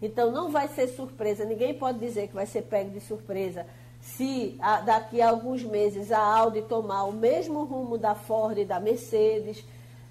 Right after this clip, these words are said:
É, enfim, a gente tá vivendo um momento lamentável de desindustrialização de setores nevrálgicos do nosso país.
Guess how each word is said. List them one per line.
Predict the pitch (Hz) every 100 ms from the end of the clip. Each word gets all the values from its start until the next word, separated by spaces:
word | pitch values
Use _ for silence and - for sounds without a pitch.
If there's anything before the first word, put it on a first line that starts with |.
| -
É, | - 220 226 220 214 330
enfim, | 508 - 339
a | 403
gente | 277 349 440
tá | 427
vivendo | 381 381 277 247 277 294
um | 320
momento | 294 285 233 247 277 311 302 -
lamentável | 233 247 311 403 - 220 240 277
de | 247
desindustrialização | 240 240 302 330 311 311 311 311 311 311 320 320 240 233
de | 240
setores | 277 277 254 254 254 254
nevrálgicos | 240 254 403 220 208 233 247 277
do | 269
nosso | 254 254
país. | - 320 254